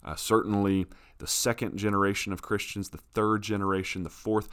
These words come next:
the early church universally accepted the, these Great Commissioning text as Christ's mission that he had left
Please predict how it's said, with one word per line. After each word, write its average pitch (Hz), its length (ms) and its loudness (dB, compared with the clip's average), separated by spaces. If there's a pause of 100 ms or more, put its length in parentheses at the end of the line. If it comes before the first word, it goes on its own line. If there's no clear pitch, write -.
(140)
the - 200 -2
early 135 300 4
church 107 480 -2
universally 101 1040 -2
accepted - 760 -4 (400)
the, 90 140 2
these 90 240 0 (320)
Great 101 300 2
Commissioning 95 520 -2
text - 440 -6 (300)
as 90 340 0 (460)
Christ's 104 480 -2
mission 92 640 0
that 87 160 -2
he 101 200 -2
had 90 180 -4
left 92 360 0